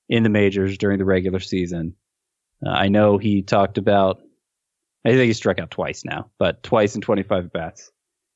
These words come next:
And, uh, he talked about barreling up balls more this year. So, I don't know. I mean, he's not gonna show up on my sleeper list, but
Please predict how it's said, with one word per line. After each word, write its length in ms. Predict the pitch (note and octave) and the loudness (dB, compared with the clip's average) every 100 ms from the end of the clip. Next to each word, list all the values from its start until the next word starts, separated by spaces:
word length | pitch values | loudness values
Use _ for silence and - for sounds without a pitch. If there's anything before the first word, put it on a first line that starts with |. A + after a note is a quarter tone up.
| _ _ _ - | _ _ _ -12
And, 680 | A2+ G#2+ G#2 G#2+ A2 A2 G#2+ | -4 0 0 2 2 0 2
uh, 440 | A#2 A2+ A2+ A#2 A2+ | 4 6 6 4 0
he 140 | B2+ | -4
talked 300 | - C3 C3+ | -2 -2 -2
about 440 | C3 C3 B2+ - _ _ _ _ _ _ _ _ - - _ - | 0 2 2 -2 _ _ _ _ _ _ _ _ -20 -20 _ -2
barreling 380 | A#2 C3 C#3 C#3 | 2 2 2 0
up 140 | A#2 | 0
balls 280 | B2 C3+ B2+ | 2 0 0
more 220 | G2+ F#2 | -4 -4
this 220 | F2+ - | -6 -6
year. 240 | F2+ D#2+ - | -8 -8 -8
So, 380 | - F#2+ F#2 _ _ _ _ _ _ _ _ _ _ - | -2 0 -2 _ _ _ _ _ _ _ _ _ _ -2
I 120 | A3+ | 2
don't 100 | C#4 | 4
know. 160 | F#3 D3 | 4 2
I 260 | D#3 A#2 B2+ | -2 -4 -2
mean, 480 | C#3 C#3 C3+ A2+ _ _ _ _ _ _ _ _ _ _ _ _ | 0 -2 -4 -10 _ _ _ _ _ _ _ _ _ _ _ _
he's 180 | D#3 D#3 | -8 -2
not 160 | F#3+ D#3+ | 0 2
gonna 220 | D#3+ D3 | -2 -4
show 260 | - D#3 C#3+ | -2 2 2
up 100 | C3+ | 2
on 100 | C3+ | 0
my 120 | A2+ | -2
sleeper 400 | A2 D3+ D#3+ A#2+ | -4 -4 -2 -2
list, 380 | G2 F#2 G#2+ - | -2 -4 -6 -4
but 280 | A#2 G2+ | 0 0